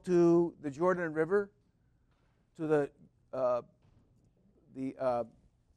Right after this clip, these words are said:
uh, monastery of Saint John the Baptist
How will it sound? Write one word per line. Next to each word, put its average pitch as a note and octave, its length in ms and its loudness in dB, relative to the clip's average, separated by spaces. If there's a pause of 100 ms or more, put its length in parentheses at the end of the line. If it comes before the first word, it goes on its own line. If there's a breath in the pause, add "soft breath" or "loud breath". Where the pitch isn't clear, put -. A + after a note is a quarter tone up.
(140)
uh, B1 280 -8 (1900)
monastery F3+ 540 4
of D3 80 -2
Saint E3 260 -6
John D#3 220 2
the C#3+ 60 -4
Baptist D3+ 640 0